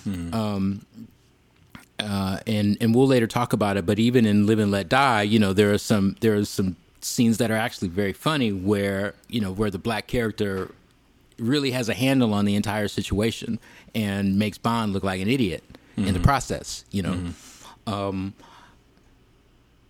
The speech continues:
Speaker 2: the title sequence follows the same kind of form where, you know,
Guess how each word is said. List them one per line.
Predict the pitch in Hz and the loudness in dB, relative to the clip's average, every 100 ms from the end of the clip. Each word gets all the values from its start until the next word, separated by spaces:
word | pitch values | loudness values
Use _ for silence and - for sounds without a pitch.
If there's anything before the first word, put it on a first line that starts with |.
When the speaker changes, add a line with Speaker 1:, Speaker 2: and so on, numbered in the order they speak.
| - | -6
Speaker 2:
the | 110 | 0
title | - 127 120 | 2 4 4
sequence | - 127 - 113 - | 4 4 6 4 4
follows | 123 117 - | 2 4 2
the | - | 0
same | - 113 117 117 | 2 2 4 2
kind | - 117 107 | 0 0 2
of | 95 | 0
form | - 113 104 104 104 101 - | 2 4 4 4 2 0 -2
where, | 101 101 107 104 101 104 104 | 0 2 2 0 2 2 2
you | 120 | 2
know, | 104 | 0